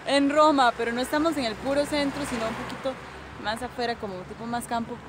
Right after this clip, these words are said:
que hicimos una experiencia más romana fuera de la zona turística de previo a entrar al centro.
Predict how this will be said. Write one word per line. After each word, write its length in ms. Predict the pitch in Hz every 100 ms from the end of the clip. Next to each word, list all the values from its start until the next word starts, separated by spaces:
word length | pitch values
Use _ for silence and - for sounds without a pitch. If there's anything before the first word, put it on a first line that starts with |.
| -
que 60 |
hicimos 300 | 226 240 247
una 100 | 262
experiencia 500 | 262 254 233 240 254
más 300 | 240 226 226 - - - - - - - - - -
romana 540 | 220 247 247 254 262
fuera 220 | 254 262 247
de 80 |
la 120 | 247 220
zona 240 | 240 226
turística 540 | 233 226 233 240 220
de 80 | 190
previo 340 | 180 202 202 208
a 60 |
entrar 420 | 190 - 202 208
al 220 | 196 180 170 - - - -
centro. 560 | - - 226 220 214 226